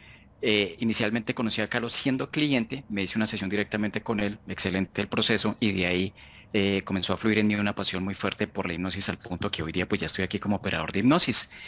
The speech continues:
Mi actividad principal, pues, básicamente son dos, que es músico, eh, soy graduado como músico, estudié música, y por otro lado la hipnosis que la he estudiado con Carlos a través de todo este tiempo. Soy de Colombia, soy de Armenia, Quindío,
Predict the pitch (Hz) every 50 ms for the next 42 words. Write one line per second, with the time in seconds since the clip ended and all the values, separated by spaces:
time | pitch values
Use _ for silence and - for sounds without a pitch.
0 | - - - - - - 107 104 - - 117 107 104 104 101 - 127 131 - -
1 | 107 - - 98 98 104 107 123 - - - 104 92 - 101 - 110 - - 95
2 | 92 90 87 - 110 104 98 - 113 107 107 107 107 110 117 - - - - -
3 | - - - - - - 95 90 90 - - - - - - - - - 120 135
4 | 131 - 180 - - 185 175 127 101 95 90 90 85 - 101 95 95 98 101 104
5 | 104 104 - 107 101 87 90 101 - - - - - - 95 90 87 104 123 131
6 | 131 143 135 - 139 143 - - - - - - - - 107 104 101 92 90 -
7 | 98 101 98 95 98 104 101 90 87 87 95 107 - - 95 87 - - - 98
8 | 92 92 98 - 95 82 - 82 80 82 92 - - 95 87 - 85 82 82 82
9 | 90 92 - - 90 90 90 92 92 92 - - 95 90 - - 90 - - 139
10 | 143 139 - 87 - - - - - - - - - - - - - - - -
11 | - - 113 120 127 139 143 - 160 151 151 143 135 131 135 139 135 - - -
12 | - - 117 104 104 110 120 113 113 117 123 127 123 120 120 127 - - - 104
13 | 92 95 113 135 147 147 170